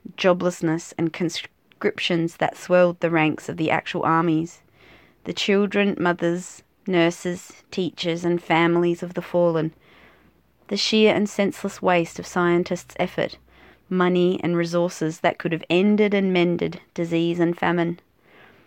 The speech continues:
the corporations who depend on the money from defence contracts to fund their stock portfolios,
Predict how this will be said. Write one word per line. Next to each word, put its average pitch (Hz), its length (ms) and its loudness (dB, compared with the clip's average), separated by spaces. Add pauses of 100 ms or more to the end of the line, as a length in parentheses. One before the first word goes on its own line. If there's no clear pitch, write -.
(160)
the - 80 -8
corporations 208 840 4
who 190 100 0
depend 196 440 2
on 180 100 2
the 175 60 2
money 180 320 4
from 185 240 -4
defence 175 380 -2
contracts 180 480 -4
to 180 100 -10
fund 185 320 0
their 170 100 2
stock - 320 -2
portfolios, 170 840 0